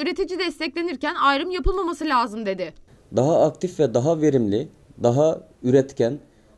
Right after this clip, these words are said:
Speaker 2: daha birleştirici bir şekilde olmasını isterken bunların tarım kredi kooperatifleri, e,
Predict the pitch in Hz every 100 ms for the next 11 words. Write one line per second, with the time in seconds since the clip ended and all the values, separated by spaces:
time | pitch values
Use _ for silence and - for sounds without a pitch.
0 | - 110 156 143 147 143 143 - 143 165
1 | 143 127 123 117 107 104 90 113 117 135
2 | 135 151 139 202 185 139 156 - _ -
3 | 165 156 156 156 147 147 147 151 143 151
4 | - - - _ - 135 131 139 135 -
5 | 147 143 147 -